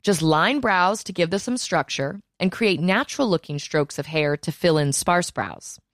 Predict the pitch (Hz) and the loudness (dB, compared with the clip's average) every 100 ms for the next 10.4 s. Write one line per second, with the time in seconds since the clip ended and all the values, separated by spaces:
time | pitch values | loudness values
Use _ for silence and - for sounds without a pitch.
0 | _ - - 214 269 320 285 226 - - | _ -2 0 2 2 2 0 0 -2 0
1 | 285 311 330 208 208 208 - 185 170 214 | 2 2 2 2 2 2 0 2 2 0
2 | - - 202 - 165 165 160 147 143 147 | -2 0 0 2 2 2 2 2 2 0
3 | - 151 147 143 151 147 151 147 147 135 | -2 0 0 2 2 2 2 0 -2 -2
4 | - 139 - 170 170 - 156 - _ 185 | 0 0 2 4 2 2 -2 -4 _ -2
5 | 226 - - - - 226 175 143 131 - | -2 -8 -20 -10 -2 0 0 0 -6 -12
6 | 170 - 233 214 - 151 131 156 - - | -12 -6 -4 -4 -2 0 0 -2 -6 -14
7 | - - 180 170 175 - - 170 170 175 | -20 2 4 4 4 2 2 4 4 4
8 | 294 - 370 190 139 127 - 127 120 147 | 2 0 -2 0 0 0 -2 -2 0 0
9 | 220 - 208 - - - 202 - 214 - | -2 -4 -2 -4 -6 -6 -4 -4 -8 -4
10 | 143 123 - - | -4 -4 -8 -12